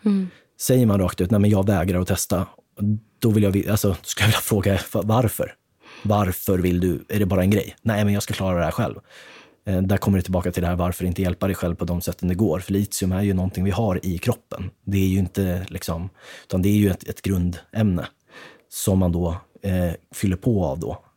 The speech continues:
Speaker 2: För att, ja, för vissa människor så kan det vara att man har, har kanske, ja, behöver de formen av
Speaker 1: Mm.
Speaker 2: nivåer.
Speaker 1: Men sen tänker jag, för du, du är ju diagnostiserad med A D H D och
Speaker 2: Mm,
Speaker 1: bipolaritet.
Speaker 2: exakt.
Speaker 1: Har du funderat på vad som är vad?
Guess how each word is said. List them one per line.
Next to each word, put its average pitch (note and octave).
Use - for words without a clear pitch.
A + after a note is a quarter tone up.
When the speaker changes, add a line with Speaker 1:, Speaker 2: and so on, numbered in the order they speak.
Speaker 2:
För F#2
att, -
ja, C#3
för G#2+
vissa G2+
människor F#2
så F2
kan G#2+
det F#2
vara E2+
att E2+
man F2
har, G#2+
har -
kanske, -
ja, -
behöver G#2
de F#2+
formen F2
av F2+
Speaker 1:
Mm. F#2+
Speaker 2:
nivåer. G2
Speaker 1:
Men A3+
sen A#3
tänker A3+
jag, F3+
för G#3
du, A3+
du G3+
är A#3
ju A3+
diagnostiserad G3+
med F3
A F3
D F3+
H F3
D -
och -
Speaker 2:
Mm, B2+
Speaker 1:
bipolaritet. G#2
Speaker 2:
exakt. -
Speaker 1:
Har A3+
du A3
funderat G#3+
på G3+
vad F#3
som F#3
är F#3
vad? -